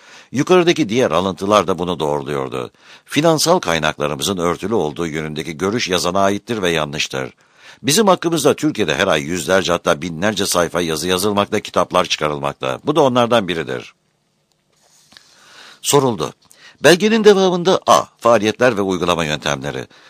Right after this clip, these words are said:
Türkiye İşçi Partisi her türden faaliyet için Doğu Perinçek'in belirlediği yöntemlerle faaliyet göstermektedir. Perinçek'in yöntemleri ise uzun yürüyüş olarak tanımlanan, uzun vadeye yayılmış planlamalar olarak özetlenebilir.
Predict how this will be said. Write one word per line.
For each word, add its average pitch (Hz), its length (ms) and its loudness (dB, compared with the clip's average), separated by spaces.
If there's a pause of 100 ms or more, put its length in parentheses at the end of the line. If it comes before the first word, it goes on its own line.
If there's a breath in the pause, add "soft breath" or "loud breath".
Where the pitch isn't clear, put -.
(100)
Türkiye 208 300 -2
İşçi 185 180 0
Partisi 110 400 2
her 135 180 2
türden 78 320 -2
faaliyet 80 440 0
için 92 240 -2
Doğu 117 200 0
Perinçek'in 139 520 -2
belirlediği 104 500 -2
yöntemlerle 90 640 0
faaliyet 85 380 0
göstermektedir. 71 800 -4 (360 loud breath)
Perinçek'in 170 500 2
yöntemleri 101 540 -2
ise 104 200 -2
uzun 95 280 -2
yürüyüş 92 340 -4
olarak 78 280 -2
tanımlanan, 76 540 -2 (240 loud breath)
uzun 147 340 0
vadeye 120 340 2
yayılmış 80 500 -2
planlamalar 110 580 0
olarak 92 320 2
özetlenebilir. 73 800 -4